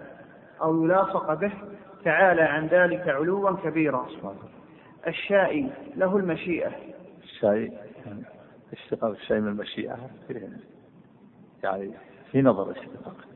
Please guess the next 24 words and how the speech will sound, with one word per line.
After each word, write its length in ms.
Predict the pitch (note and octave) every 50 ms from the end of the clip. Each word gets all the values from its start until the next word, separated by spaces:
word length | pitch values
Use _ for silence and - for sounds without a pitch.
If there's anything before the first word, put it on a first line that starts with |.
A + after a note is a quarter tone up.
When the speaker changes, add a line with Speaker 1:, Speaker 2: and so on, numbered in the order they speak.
| - - - - - -
Speaker 2:
المؤلف 380 | - A2+ A2 B2 C#3+ C3+ A#2 A#2+
رحمه 140 | A#2 G2+ A2+
الله 140 | A#2 B2
ينقل 280 | D#3+ D#3+ B2+ - A#2 G#2 G#2 A2 A2 - - - - G#2+ G#2
عن 160 | G#2+ A2 G#2+
النقول، 500 | G#2+ G#2 F#2+ - - A#2 C3 C#3 C#3+ E3+
وليس 300 | F3 G3+ G3+ F#3 - -
معنى 180 | E3+ C#3 C3+ C3
أنه 80 | A#2+ A#2
يوافقهم 440 | A#2+ A#2 - - C3+ - A#2 G#2+
في 60 | G2+ G2+
كل 240 | - - A#2 G#2+
ما 140 | G2 G2+ G2+
يقولون، 360 | G2+ G2 - G#2+ G2 F#2 E2+ - - - - - - - - - - - - - - - -
يبين 480 | A2 A2+ A2+ A2 D3 D#3 C3+ A2 G#2
أنهم، 380 | G#2 G#2+ G2+ G2+ A2+ C3 C#3 A2 - - - - - - - - - - - - - - - - - - - - - - - - - - - - - _ _ - - - - - A2
أن 140 | G#2 G2+
العلماء 1040 | G2 - - - - - F#2 A#2 A#2 G#2 G2+ G#2+ A2 - - - - - - - - - - - - - - - - - - - - - - -
كل 180 | - C#3+ B2 A2+ - - - - - - - - - - C3 - - - - - - - - - - _ - - - - - - -
يخالفون 500 | - - - C3+ A#2 A2+ - C3 A2 G2+
مذهب 220 | G2+ F#2 F#2+ F#2+
المعطلة 520 | F#2 F2+ F2 F#2 F#2+ F#2+ - - G2+ F#2 F2+
ويردون 340 | F#2 F#2 F#2 F2 - G2+ F2
عليهم. 260 | E2+ F#2+ F#2 E2+ -